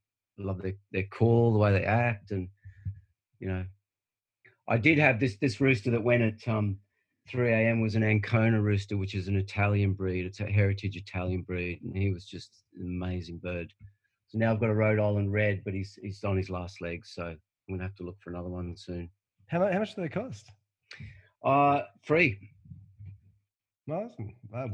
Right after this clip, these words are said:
Speaker 1: You can get as many roosters as you ever want because everyone wants to get rid of their roosters.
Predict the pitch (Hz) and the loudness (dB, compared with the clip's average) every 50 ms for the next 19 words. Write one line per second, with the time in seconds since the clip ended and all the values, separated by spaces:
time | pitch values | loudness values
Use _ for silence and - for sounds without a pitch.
0 | 98 - - 151 151 147 131 123 135 139 143 143 127 131 139 143 - - - 120 | -4 0 0 4 4 4 6 6 6 6 6 6 6 6 4 4 2 0 -4 -4
1 | 107 113 107 110 117 123 127 139 127 120 120 123 113 - - 104 107 95 98 113 | -2 0 0 0 0 0 0 0 0 0 0 0 -2 -2 -4 -4 -2 0 0 0
2 | 113 113 110 110 107 107 110 101 - - 98 107 - 107 104 101 101 101 98 95 | 2 2 2 4 4 4 2 0 -2 -4 -4 -2 0 0 0 2 2 2 2 2
3 | 98 95 98 - 95 87 82 - _ - - | 0 0 -2 -4 -10 -12 -12 -14 _ -20 -20